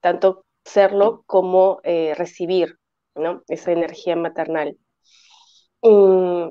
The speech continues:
hace poco, eh, escuchaba a alguien decir, eh, que la madre, la palabra madre viene de matriz, y matriz viene de como, como ser un molde, como moldear a alguien,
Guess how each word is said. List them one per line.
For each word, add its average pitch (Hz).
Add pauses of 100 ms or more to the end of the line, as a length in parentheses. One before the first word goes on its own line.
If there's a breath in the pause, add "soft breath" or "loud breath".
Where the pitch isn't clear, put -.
(120)
hace 208
poco, 214
eh, 180
escuchaba 190
a -
alguien 196
decir, 185
eh, 165 (100)
que 165 (600)
la 180
madre, 190
la 190
palabra 175
madre 185
viene 175
de 175
matriz, 190 (640)
y 185
matriz 185
viene 190
de 175 (380)
como, 175 (260)
como 180
ser 214
un 196
molde, 175 (680)
como 180
moldear 180
a 180
alguien, 147